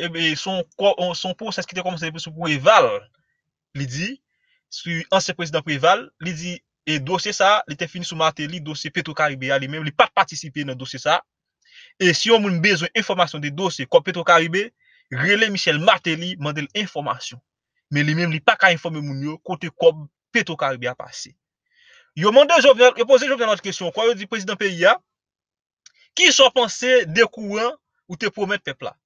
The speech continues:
Prezidan di, li gon manda senk an la nan men, manda poko fini. Ki vle di,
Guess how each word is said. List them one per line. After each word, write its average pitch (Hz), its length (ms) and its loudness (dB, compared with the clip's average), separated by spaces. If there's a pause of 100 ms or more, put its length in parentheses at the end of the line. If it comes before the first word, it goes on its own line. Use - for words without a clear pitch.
(840)
Prezidan 175 400 -2
di, 180 300 -16 (580)
li 156 120 -10
gon 185 200 -4
manda 165 280 0
senk 185 360 -4
an 165 80 -2
la 156 100 -4 (140)
nan 151 160 -12
men, 175 240 -8 (1040)
manda 165 320 2
poko 156 240 -10
fini. 135 300 -16 (960)
Ki 165 120 -6
vle 180 160 2
di, 226 220 -6